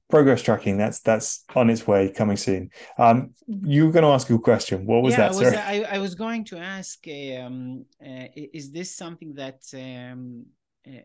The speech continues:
Speaker 2: that, uh, isn't it natural for a teacher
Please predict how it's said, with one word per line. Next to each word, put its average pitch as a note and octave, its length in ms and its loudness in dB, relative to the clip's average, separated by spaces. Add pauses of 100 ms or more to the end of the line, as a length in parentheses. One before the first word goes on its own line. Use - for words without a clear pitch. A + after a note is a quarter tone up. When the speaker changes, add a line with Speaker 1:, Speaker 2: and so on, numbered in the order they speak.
(160)
Speaker 2:
that, A#2+ 180 -20 (140)
uh, - 360 -20 (340)
isn't D#3 280 -12
it C#3 160 -12
natural C#3+ 440 -16
for B2 500 -20 (140)
a C3+ 60 -20
teacher C3 460 -20